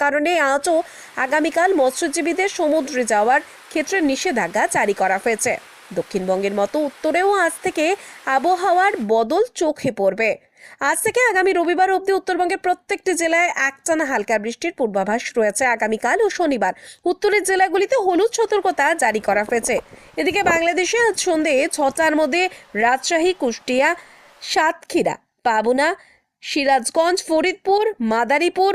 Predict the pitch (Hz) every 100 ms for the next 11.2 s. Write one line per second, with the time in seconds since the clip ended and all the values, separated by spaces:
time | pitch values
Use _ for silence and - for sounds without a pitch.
0 | 302 240 226 233 226 330 381 - 226 233
1 | 226 - 349 392 311 277 285 285 349 392
2 | 240 247 294 339 240 208 359 320 320 -
3 | 370 320 226 165 175 233 285 381 - 427
4 | 381 254 175 - 302 - 403 381 370 -
5 | 403 403 381 - 381 320 302 - 320 370
6 | 285 262 311 311 - _ - 320 294 294
7 | 269 349 359 370 403 427 415 - - -
8 | - 320 359 - 466 403 208 202 180 196
9 | 220 339 381 - - 208 247 - - 381
10 | 349 196 180 - 208 208 190 214 208 -
11 | 233